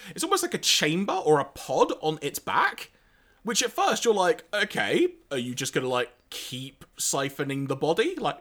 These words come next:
like, what's going on there?" But that becomes clear in a few moments.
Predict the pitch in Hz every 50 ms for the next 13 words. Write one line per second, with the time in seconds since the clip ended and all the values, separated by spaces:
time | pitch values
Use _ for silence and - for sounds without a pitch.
0 | _ - 113 104 - - 101 107 107 - - 143 143 160 185 220 233 240 240 277
1 | 339 - - - - - - - - - _ _ _ _ _ _ _ _ _ _
2 | _ _ - - - - - - _ - 135 143 196 202 190 - - 185 180 -
3 | - - 254 156 113 107 - - - _ _ - 151 143 135 123 - - 139 104
4 | 98 120 147 147 110 90 85 82 76 - -